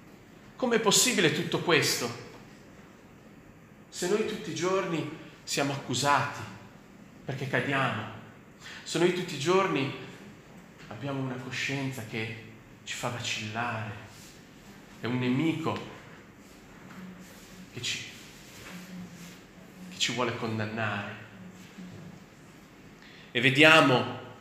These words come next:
quei sentieri che si sovrappongono, vediamo il dipinto, vediamo mister Hyde. Ma cosa dice Paolo in risposta a tutto questo? Che diremo?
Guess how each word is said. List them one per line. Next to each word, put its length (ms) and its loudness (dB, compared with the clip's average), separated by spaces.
quei 120 0
sentieri 1000 6
che 80 -14
si 100 -10
sovrappongono, 1080 2
vediamo 440 8
il 100 -4
dipinto, 520 4
vediamo 540 2
mister 340 -10
Hyde. 480 -8
Ma 120 -12
cosa 240 -2
dice 320 0
Paolo 560 2
in 80 -6
risposta 380 -2
a 40 -6
tutto 220 -10
questo? 500 -8
Che 120 -4
diremo? 640 -2